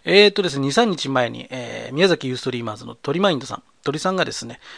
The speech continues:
なんか新しくiPhoneスリージーをね、白ロムを手に入れてですね、えー、まあ自慢がてら、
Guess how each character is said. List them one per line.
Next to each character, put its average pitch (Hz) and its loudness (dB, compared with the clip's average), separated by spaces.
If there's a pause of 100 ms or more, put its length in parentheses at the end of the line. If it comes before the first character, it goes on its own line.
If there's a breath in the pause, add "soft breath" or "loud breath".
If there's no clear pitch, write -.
(120)
な 147 -2
ん - -2
か 117 0
新 151 4
し - 0
く - -12 (200)
iPhone 139 4
ス 131 -8
リ 139 -4
ー - -2
ジ 127 -6
ー - -10
を - -12
ね、 139 -8
白 151 0
ロ 180 6
ム 175 0
を 151 0
手 160 -2
に 135 -4
入 107 -10
れ - -14
て - -12
で - -14
す - -14
ね、 120 -14 (360 loud breath)
え 120 -2
ー、 117 -6
ま 117 -2
あ - -4
自 117 -6
慢 139 4
が 139 2
て 117 -2
ら、 - 0